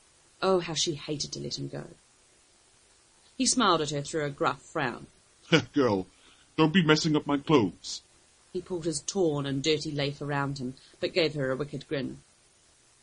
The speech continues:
Speaker 2: "You'd think you weren't expecting to see me. Sit down, will you? I'm not going to crane my neck all day. Sweet mother,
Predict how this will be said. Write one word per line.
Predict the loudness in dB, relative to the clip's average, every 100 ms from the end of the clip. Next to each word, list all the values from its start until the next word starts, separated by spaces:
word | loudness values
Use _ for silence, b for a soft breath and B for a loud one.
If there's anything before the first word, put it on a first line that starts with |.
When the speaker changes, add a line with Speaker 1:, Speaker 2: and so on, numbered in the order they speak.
| _
Speaker 2:
"You'd | 4 6
think | 4 0 0 -2
you |
weren't | 4 4 2
expecting | -4 0 0 0
to | -2
see | -2 2 2
me. | 0 -4 -14 _ _ _ _ _ _ _
Sit | -2 2
down, | 6 6 6
will | 0
you? | -8 -16 _ _ _ 0
I'm |
not | 2 4
going | 4
to | 2
crane | 0 2 2
my | 0
neck | -2 0
all | 2 2
day. | 2 0 -2 -6 _ _ _ _ _ _ _ _ _ _
Sweet | -2 -2 -2 -8
mother, | -16